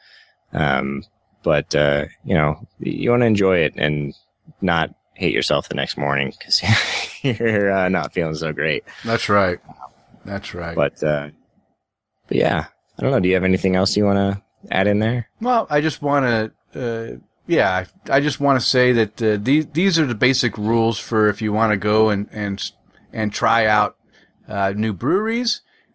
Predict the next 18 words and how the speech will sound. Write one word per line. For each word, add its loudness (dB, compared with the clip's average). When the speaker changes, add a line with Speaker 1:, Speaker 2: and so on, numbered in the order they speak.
Speaker 2:
uh, 0
whether 2
you're 0
twenty-one 0
or 2
thirty-one 0
or 0
sixty. -2
Uh, 4
you -4
know, 2
these 0
are 0
all 4
good, 2
uh, 2
examples 0
to, -4